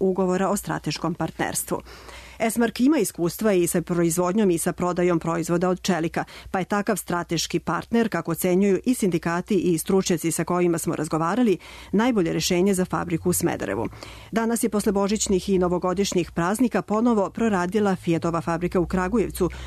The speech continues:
od koje se, kao i od Železare, očekuje da ove godine obezbedi preko potreban rast industrijske proizvodnje u Srbiji, zabeležio Ivan Jovanović.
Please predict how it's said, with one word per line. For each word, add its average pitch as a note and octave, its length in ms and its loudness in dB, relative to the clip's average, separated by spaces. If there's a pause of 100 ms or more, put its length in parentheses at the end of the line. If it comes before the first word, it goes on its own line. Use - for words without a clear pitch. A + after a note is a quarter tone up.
od B3+ 140 0
koje F3 240 0
se, F3 140 -2
kao F3 240 -2
i D#3 100 -2
od D#3+ 120 -8
Železare, F#3 540 2 (220)
očekuje F#3 560 0
da - 100 -6
ove F#3+ 180 2
godine A3 420 2
obezbedi F3+ 560 0
preko A#3 300 0
potreban F#3+ 500 0
rast F3+ 300 0
industrijske F3 600 2
proizvodnje E3 600 0
u E3+ 100 0
Srbiji, A2+ 440 -2 (160)
zabeležio G3 560 2
Ivan D#3 200 0
Jovanović. - 600 -4